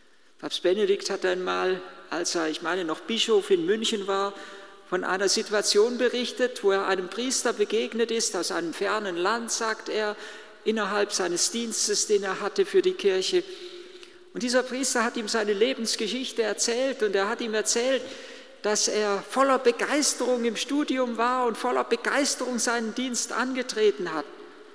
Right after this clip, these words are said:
Er war so ergriffen von Gott und er hat mit so einer Freude das Wort Gottes verkündet, dass er viele auch zum Glauben erwecken konnte. Und gerade deshalb hat man ihn in die kärgsten und schwierigsten Gegenden gesetzt.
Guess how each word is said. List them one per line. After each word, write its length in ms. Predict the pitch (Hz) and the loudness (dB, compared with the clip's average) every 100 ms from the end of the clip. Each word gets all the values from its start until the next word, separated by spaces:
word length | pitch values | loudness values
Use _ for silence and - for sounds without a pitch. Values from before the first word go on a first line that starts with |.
| - - - | -20 -20 -20
Er 120 | - 202 | -6 -2
war 100 | 208 | 0
so 260 | - 277 | 0 -2
ergriffen 600 | 320 240 - 302 - 339 | -2 -4 0 0 0 -2
von 180 | 247 240 | -2 -2
Gott 240 | 254 269 | 0 0
und 80 | 247 | 0
er 80 | 226 | 0
hat 140 | 226 | 0
mit 80 | 240 | 0
so 100 | 233 | 0
einer 300 | 262 262 226 | 2 2 0
Freude 500 | - 180 233 294 285 - - - | -2 0 2 4 2 -2 -8 0
das 240 | 233 - | 0 2
Wort 300 | 220 254 262 | 2 0 2
Gottes 340 | 247 277 269 | 0 2 0
verkündet, 560 | - 226 - 269 277 269 - - - - - | 0 -2 -2 -2 -2 -2 -6 -16 -18 -20 -6
dass 220 | 208 208 | -4 0
er 80 | 202 | 0
viele 480 | - 262 277 214 214 | 2 2 2 0 -2
auch 160 | 233 | -2
zum 200 | - 240 | -2 -2
Glauben 440 | 208 214 247 262 202 | 0 0 0 -2 0
erwecken 500 | 202 196 262 277 254 | 0 2 0 -2 -4
konnte. 460 | 254 262 226 185 - - - - - - - | -2 -2 2 2 2 -10 -18 -18 -20 -20 -10
Und 200 | 208 202 | -6 2
gerade 420 | 202 180 175 175 | 4 4 4 4
deshalb 560 | 170 190 202 220 214 208 | 6 6 6 4 2 2
hat 200 | 220 214 | -4 0
man 160 | 220 208 | 0 0
ihn 120 | 226 | 0
in 140 | 220 | 0
die 100 | 208 | 0
kärgsten 680 | 214 - 277 294 - - 285 | -2 -2 0 2 4 4 4
und 140 | 254 233 | 0 -2
schwierigsten 640 | 247 269 269 262 - 285 | 0 0 0 -2 -2 -2
Gegenden 540 | 220 262 285 247 233 202 | 0 0 0 0 0 4
gesetzt. 640 | 208 233 247 - - - | 4 4 -2 0 -2 -2